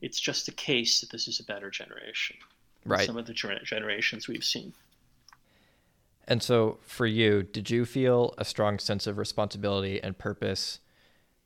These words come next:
Speaker 2: while at M-, McKinsey? Um, or was that kind of, it, like, like you said, that role at McKinsey was also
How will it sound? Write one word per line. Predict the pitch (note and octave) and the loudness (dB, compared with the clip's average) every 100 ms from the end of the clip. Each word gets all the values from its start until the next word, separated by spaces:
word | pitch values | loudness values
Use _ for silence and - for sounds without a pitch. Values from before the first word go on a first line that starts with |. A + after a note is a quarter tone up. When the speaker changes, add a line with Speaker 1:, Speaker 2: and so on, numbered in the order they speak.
| - | -6
Speaker 2:
while | A2+ G#2 G2 G2 - | 4 6 6 4 2
at | G2+ - | 0 -2
M-, | G2+ G2 - | -10 -10 -4
McKinsey? | A2 - G#2 G2+ A#2 A#2 - - _ _ _ _ - | -4 -2 -2 0 -2 -2 -10 -20 _ _ _ _ -2
Um, | G#2+ F#2+ F#2 F2+ - - | 2 2 0 -4 -10 0
or | A#2 | 2
was | G#2+ G2+ | 4 2
that | G#2+ G2+ - | 2 2 0
kind | G#2+ F#2+ | 0 0
of, | F#2 - - _ _ _ _ _ - | 0 -6 -20 _ _ _ _ _ -2
it, | A#2+ A#2 - | 2 2 0
like, | G#2+ G2+ | -4 2
like | G2+ - | 0 0
you | G2+ | -2
said, | - G2+ F#2+ F#2 - | 2 4 4 -2 -2
that | A2 - | -2 0
role | A2 G2+ | 2 2
at | |
McKinsey | G2+ - G2 G2+ | 0 -4 -4 -4
was | G2 G2 F#2+ | -2 -2 0
also | G#2 G2 - G2 G2 - | 0 2 2 0 0 -4